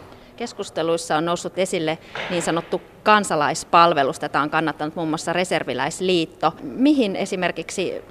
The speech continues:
henkilöt, jotka eivät haluaisi sitten suorittaa aseellista palvelusta, niin mihin ohjaisitte heidät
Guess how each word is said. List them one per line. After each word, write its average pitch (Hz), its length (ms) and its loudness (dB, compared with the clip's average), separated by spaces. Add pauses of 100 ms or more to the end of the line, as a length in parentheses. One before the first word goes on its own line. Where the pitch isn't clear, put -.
(240)
henkilöt, 180 400 -4
jotka - 200 -6
eivät 190 340 2
haluaisi 175 420 4
sitten 170 380 -2 (260)
suorittaa 165 760 4
aseellista 156 420 -2
palvelusta, 147 580 0
niin 165 140 -2
mihin 180 260 -2 (100)
ohjaisitte 156 640 0
heidät 160 440 -2